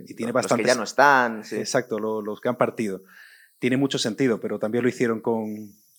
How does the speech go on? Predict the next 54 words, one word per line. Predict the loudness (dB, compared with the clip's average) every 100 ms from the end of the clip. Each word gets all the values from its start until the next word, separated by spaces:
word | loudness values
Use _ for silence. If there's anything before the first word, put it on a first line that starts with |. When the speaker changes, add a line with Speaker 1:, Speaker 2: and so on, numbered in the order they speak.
| -18 _
Speaker 1:
con | 2
la | 4
original, | 2 -2 0 0 -2
¿no? | -6
Esto | -4 -4
no | -4
deja | -2 -4
de |
ser | -4 -4
una | -4
versión | -4 -6 -6 -6
de, | -6 -6 -8 -14 _ _ -20 -20 _ -8
de | -6
Infernal | -2 0 0
Affairs. | 0 0 -2 -12 _
Speaker 2:
Total, | -10
Speaker 1:
Acuérdate | -6 -4 -2 -2
que, | -2
Speaker 2:
total. | -4 -6 -10 -16 -6
Speaker 1:
que |
se | -4
Speaker 2:
Es | 0
Speaker 1:
tradujo | 0 0 -2
como | -4 -6
Juego | -4 -4
Sucio, | -4 -6 -6
creo. | -6 -8 _
Speaker 2:
es | -4
una | 4 6
peli | 6 6 6
de | 6
Hong | 4 4
Kong. | 2 2 -6 -10
Este | -10
es | -6
un | 0
remake, | 2 0 -2
¿no? | -4
Speaker 1:
Es | -4
hongkonesa | -2 0 2 2 4 4
la |
original | 4 2 0 0
de | 0
dos | 0
mil | 0 2
dos, | 0 -2 -18 _ _ _ _
una | -8 -6 -2
peli | -4
policíaca | -2 -4 -2 2 2 2 -2 0
con | -4
un | -2
guión | -2 -2
original | -4 -6 -4 -4 -4
tremendo, | -4 -2 -2 -4